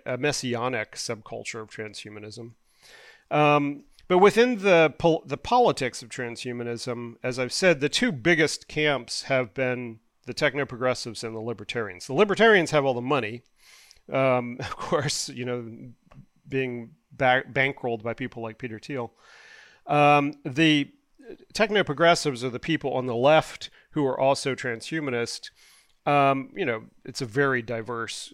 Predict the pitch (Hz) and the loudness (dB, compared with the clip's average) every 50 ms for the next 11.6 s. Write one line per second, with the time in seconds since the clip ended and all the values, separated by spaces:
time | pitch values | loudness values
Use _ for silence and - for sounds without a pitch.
0 | _ _ - - - 180 180 131 117 107 101 117 104 - - 123 113 113 110 107 | _ _ -20 -12 -4 -2 -2 0 -2 -2 -8 -12 -16 -12 -8 -8 -6 -6 -8 -10
1 | - 127 123 110 - 117 107 101 120 113 113 113 104 101 101 - - 117 113 117 | -10 -10 -10 -8 -8 -12 -10 -10 -10 -10 -8 -10 -10 -10 -12 -14 -12 -8 -6 -6
2 | 110 - - 113 - - 117 123 120 117 120 117 110 110 107 - - - - - | -6 -8 -12 -14 -12 -10 -6 -6 -4 -4 -6 -8 -8 -10 -10 -10 -12 -12 -12 -12
3 | - 117 113 110 107 104 - - - 117 - - 113 104 117 117 110 110 110 110 | -12 -12 -10 -12 -12 -16 -16 -12 -12 -12 -12 -12 -16 -14 -12 -12 -12 -10 -10 -8
4 | 107 110 107 98 104 117 _ - 113 110 98 101 101 107 107 _ _ - 123 120 | -8 -10 -10 -12 -14 -20 _ -16 -14 -12 -12 -12 -14 -16 -20 _ _ -14 -10 -10
5 | 117 107 113 110 113 113 120 113 - - 143 123 117 117 - - - 147 147 147 | -8 -8 -10 -12 -10 -10 -10 -10 -6 -4 -4 -4 -4 -4 -8 -4 2 4 4 4
6 | 143 127 117 113 117 127 135 127 139 147 139 135 - - _ - - - - - | 4 2 -2 -8 -6 -6 -4 -2 0 0 0 0 -2 -8 _ -20 -20 -20 -20 -20
7 | - - 170 160 160 156 156 147 131 127 _ _ - - - - - - _ _ | -10 0 4 6 6 8 6 4 0 -4 _ _ -20 -20 -20 -20 -20 -20 _ _
8 | 131 143 160 160 151 160 180 175 165 151 151 151 151 143 139 139 - - - - | 4 6 6 6 8 6 6 6 6 6 8 8 6 6 4 2 -4 -12 -4 2
9 | 180 175 175 - - - - - - _ - 160 151 151 147 131 113 143 160 160 | 2 4 4 4 2 0 0 -4 -12 _ -2 0 2 2 2 0 -4 -10 -12 -2
10 | 139 160 156 160 175 180 175 135 151 160 160 156 151 139 127 - - - - - | 2 4 6 8 8 8 8 6 6 6 6 6 6 4 0 -4 -8 -16 -4 2
11 | 147 139 127 120 127 120 123 131 - - - - | 2 2 2 2 -4 -6 -6 -8 -8 -10 -12 -14